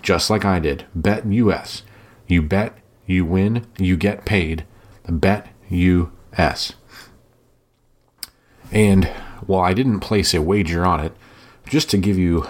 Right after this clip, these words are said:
a quick recap of sort of the mini vacation I had. So I was off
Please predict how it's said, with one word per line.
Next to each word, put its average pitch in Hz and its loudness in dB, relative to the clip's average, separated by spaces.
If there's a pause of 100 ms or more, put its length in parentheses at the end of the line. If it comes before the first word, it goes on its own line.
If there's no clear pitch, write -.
a 87 0
quick - -4
recap 87 -2 (200)
of 82 0
sort 101 0
of 85 -2
the 82 -2
mini 92 2
vacation 82 0
I 78 -2
had. 78 -2 (560)
So 87 0
I 127 0
was 101 2
off 90 0